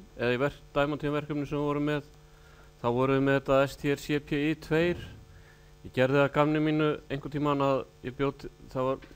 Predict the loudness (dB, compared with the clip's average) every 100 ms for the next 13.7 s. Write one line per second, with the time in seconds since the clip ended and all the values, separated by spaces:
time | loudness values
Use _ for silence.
0 | -8 -2 0 0 0 -2 -2 -2 0 2
1 | 2 0 -2 -6 -2 -2 -2 -4 -6 -4
2 | 0 0 -2 -6 -20 -20 -20 -20 -20 -16
3 | -8 -4 -2 0 0 -2 -2 0 2 0
4 | -2 -12 -20 -20 -20 -20 -14 -4 -4 -2
5 | -4 -2 0 2 2 0 0 -4 -4 -4
6 | -4 -8 -20 -20 -20 -20 -20 -20 -20 -20
7 | -20 -20 -20 -20 -20 -20 -20 -20 -20 -20
8 | -20 -20 -20 -16 -12 -12 -14 -20 -20 -20
9 | -20 -20 -20 -20 -20 -20 -20 -10 -6 -2
10 | -2 2 2 2 -2 -14 -4 0 2 2
11 | 2 2 2 0 2 0 0 -6 -2 0
12 | 0 0 -2 -4 -8 0 2 4 2 -2
13 | -4 -2 0 0 -2 -18